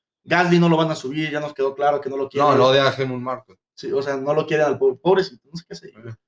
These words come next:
Speaker 1: Este, va a aplicar otro Carlos Sainz, yo creo, Gasly.
Speaker 2: Sí, ya tarde o temprano se va a otra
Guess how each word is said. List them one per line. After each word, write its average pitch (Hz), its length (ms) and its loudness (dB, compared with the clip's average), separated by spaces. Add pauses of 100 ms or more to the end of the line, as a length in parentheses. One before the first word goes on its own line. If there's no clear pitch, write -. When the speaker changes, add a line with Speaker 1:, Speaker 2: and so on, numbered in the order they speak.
(180)
Speaker 1:
Este, 202 500 2 (340)
va 165 40 2
a 170 40 2
aplicar 175 300 2
otro 165 180 -2
Carlos 156 280 -2
Sainz, 139 180 -4
yo 135 60 -4
creo, 127 180 -8
Gasly. 120 320 -14 (460)
Speaker 2:
Sí, 123 240 -2
ya 113 220 0
tarde 131 260 2
o - 60 -2
temprano 120 600 0
se 135 160 2
va 110 120 4
a 117 40 2
otra 135 80 2